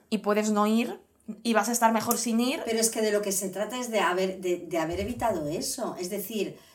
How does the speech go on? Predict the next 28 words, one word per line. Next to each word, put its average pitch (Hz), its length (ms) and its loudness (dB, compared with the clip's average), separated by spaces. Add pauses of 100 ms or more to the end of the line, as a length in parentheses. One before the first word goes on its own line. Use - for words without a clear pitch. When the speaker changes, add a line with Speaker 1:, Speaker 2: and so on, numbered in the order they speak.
Speaker 2:
si - 240 -4
tú 226 120 -8
tienes 254 320 -2
unos 262 280 -4
tíos 240 340 -2
con 185 160 -8
veintidós 190 440 -2
años 233 300 -4
que 180 120 -10
te 160 120 -10
humillan, 220 760 -4
que - 120 -12
no 147 60 -8
es 151 100 -6
el 185 140 -4
caso, 147 460 -8
¿eh? 160 180 -8
A 190 40 -4
ver 165 100 -4
si 156 80 -4
se 208 100 0
Speaker 1:
No, 196 60 4
Speaker 2:
van 135 140 2
a 156 120 0
creer. 233 380 10
Speaker 1:
por 240 100 2
favor. 208 500 2
Speaker 2:
Ah, 240 200 -4